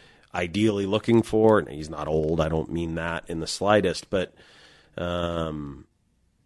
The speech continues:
when we spent time with him and, and when we got to know who he was, we knew he was the, he was the right fit.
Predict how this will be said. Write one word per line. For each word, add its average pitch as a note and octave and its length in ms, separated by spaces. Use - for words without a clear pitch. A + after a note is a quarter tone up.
when F2+ 300
we F#2+ 80
spent G2+ 260
time F#2 300
with G#2 140
him G#2+ 280
and, D#2+ 400
and E2 220
when F2 240
we E2 460
got F2+ 300
to F2+ 80
know F2 160
who F2 160
he F2+ 200
was, F2+ 580
we F2 220
knew F2 160
he D#2 160
was C#2 180
the, G1+ 460
he D#2 100
was C#2 140
the C#2+ 80
right C2 220
fit. - 280